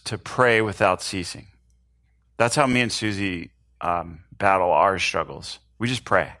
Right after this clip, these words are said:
Okay, we're gonna pray. We're gonna just get on our knees and pray. First Thessalonians five seventeen. I think it's the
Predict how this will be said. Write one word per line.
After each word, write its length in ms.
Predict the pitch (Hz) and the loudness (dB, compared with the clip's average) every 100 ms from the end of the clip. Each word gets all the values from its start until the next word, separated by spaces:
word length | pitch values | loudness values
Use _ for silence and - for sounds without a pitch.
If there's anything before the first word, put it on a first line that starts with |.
| _ _ _ _ _ _ _ | _ _ _ _ _ _ _
Okay, 120 | 113 | 0
we're 160 | 110 156 | 0 0
gonna 140 | 160 | -2
pray. 320 | 151 160 135 - _ _ _ _ _ _ - | 0 0 -2 -12 _ _ _ _ _ _ -8
We're 140 | 147 | -2
gonna 180 | 165 135 | 0 0
just 200 | 110 - | -2 0
get 120 | 131 | 0
on 120 | 151 | 2
our 100 | 156 | 0
knees 240 | 139 123 123 | 0 -2 -4
and 120 | 113 | -6
pray. 280 | - 104 67 - _ _ _ _ _ _ _ _ _ | 0 -2 -2 -14 _ _ _ _ _ _ _ _ _
First 320 | - 123 120 | -4 -2 0
Thessalonians 600 | 127 120 117 107 101 95 | 0 0 -2 -4 -4 -8
five 260 | - 98 95 | 0 0 0
seventeen. 540 | 95 90 90 85 80 - _ _ _ _ _ _ _ | -8 -12 -14 -14 -14 -20 _ _ _ _ _ _ _
I 60 | 110 | -2
think 160 | 120 110 | -2 -2
it's 180 | - | -6
the 240 | - 101 | -2 -4